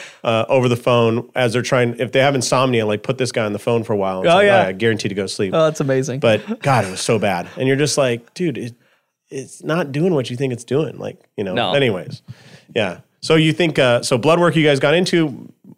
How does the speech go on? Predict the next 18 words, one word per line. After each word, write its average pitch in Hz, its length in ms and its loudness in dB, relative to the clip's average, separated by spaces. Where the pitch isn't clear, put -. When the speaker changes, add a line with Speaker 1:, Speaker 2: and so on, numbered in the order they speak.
Speaker 1:
kinda 127 180 2
luck, 135 280 2
you 127 140 -6
got 143 140 6
lucky 165 260 4
with 151 140 2
that 147 160 4
one, 135 160 4
and, 117 120 4
and 117 280 2
it's 113 100 -2
continued 143 400 2
to 120 60 -4
be 120 300 2
great. 117 520 0
The 131 80 0
on-site 131 480 2
clinic 120 560 0